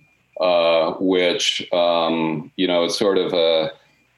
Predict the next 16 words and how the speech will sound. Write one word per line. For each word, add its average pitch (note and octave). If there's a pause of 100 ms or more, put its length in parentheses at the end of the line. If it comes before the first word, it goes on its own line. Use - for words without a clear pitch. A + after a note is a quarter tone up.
(580)
when G2
I G2
think C#3
about A2
it, G2
there's G2
a, F#2
there's F#2
an F#2
intersection G2+
of F2+
the -
problems F#2+
of, E2
of D#2+
wildfire F2+